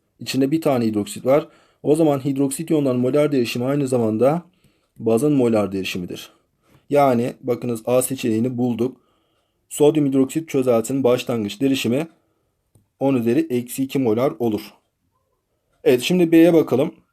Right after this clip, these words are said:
Perklorik asit sulu çözeltisinin derişimi kaç molardır? Bunu da sevgili arkadaşlar eşdeğerlik noktasında, yani tam nötrleşme anında hesaplayacağız. Formülü bakınız verdim. Gördüğünüz gibi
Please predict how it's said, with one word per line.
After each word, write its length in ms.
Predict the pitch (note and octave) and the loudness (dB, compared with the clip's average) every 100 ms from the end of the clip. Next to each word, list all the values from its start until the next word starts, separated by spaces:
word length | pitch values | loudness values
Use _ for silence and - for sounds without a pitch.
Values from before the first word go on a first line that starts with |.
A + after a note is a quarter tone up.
| _ _ _ | _ _ _
Perklorik 580 | F3 F#3 F#3 E3 E3 F3 | 2 2 4 4 4 2
asit 260 | D#3+ D#3 - | -2 -4 -6
sulu 240 | D3+ E3 | -4 -2
çözeltisinin 680 | E3 D#3 C3+ B2+ - D3 D3+ | 2 4 4 2 -2 -4 0
derişimi 380 | D#3 D3+ C#3+ D3+ | 0 2 -2 0
kaç 280 | C#3+ C#3 | 0 0
molardır? 520 | C3 A#2+ G#2 A2 D3 - _ _ _ _ - | -4 -2 -2 0 -2 -4 _ _ _ _ 2
Bunu 260 | F#3+ G#3 | 4 6
da 220 | D#3 - - | 4 2 -2
sevgili 340 | - D3 E3 | -4 0 4
arkadaşlar 640 | E3+ E3 C3+ C3 E3 F3 _ - _ _ _ _ _ _ _ _ | 2 2 -2 0 0 -2 _ -20 _ _ _ _ _ _ _ _
eşdeğerlik 500 | D3 D3+ F3+ F3+ G3+ | 0 2 4 4 4
noktasında, 640 | D#3+ D#3 C#3 - A2 - - | -2 -2 -4 -4 -4 -6 -6
yani 420 | D#3+ E3+ D3 D3 - | 2 4 4 0 -4
tam 220 | E3+ E3+ | -2 0
nötrleşme 640 | E3 D#3 D3 C#3+ C#3+ D#3+ D#3+ | 0 0 -2 -2 0 0 0
anında 520 | C3 B2+ A#2+ G#2+ G2+ - | 0 0 0 0 -2 -6
hesaplayacağız. 720 | B2 D#3 D3 D3+ D3 D3+ D3 - | -4 -2 -2 -2 0 -2 -2 -2
Formülü 340 | D3+ D3+ C3 | 0 0 0
bakınız 400 | C3+ C3+ A#2 G#2+ | 0 -2 -4 -2
verdim. 400 | A#2+ D3 C#3+ C3+ - _ _ _ _ _ _ _ _ A#2 | 2 2 2 -4 -8 _ _ _ _ _ _ _ _ 2
Gördüğünüz 440 | A#2 A2+ A2+ G2+ | 2 2 0 -2
gibi 240 | A2+ D#3 | -2 -2